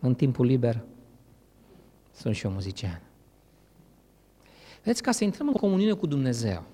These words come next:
avem nevoie de această atitudine în care să nu ne considerăm noi cei mai tari și cei mai mari.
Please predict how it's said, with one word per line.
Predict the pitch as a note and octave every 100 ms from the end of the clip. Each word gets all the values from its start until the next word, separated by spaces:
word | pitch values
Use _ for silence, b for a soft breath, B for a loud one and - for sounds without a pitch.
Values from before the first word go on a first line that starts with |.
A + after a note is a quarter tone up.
| - - - _ _ _ _ _ _ - - - - _ _
avem | - E3+ B3
nevoie | A3+ F3+ F#3
de | D3+
această | C#3 D#3 C3+ -
atitudine | A2+ A#2 - G2 F#2 F#2+ E2 - - _ _ _ _ _ _ _ _
în | - F#3
care | A#3+ B3
să | B3
nu | C#4+
ne | D4
considerăm | C4+ G3+ F3+ D3+ C#3+ D3
noi | D3 C3
cei | - D4
mai | D4 C4+
tari | C4+ A#3
și | A#3+
cei | G3 A3
mai | G3
mari. | F#3 C#3+ G#2+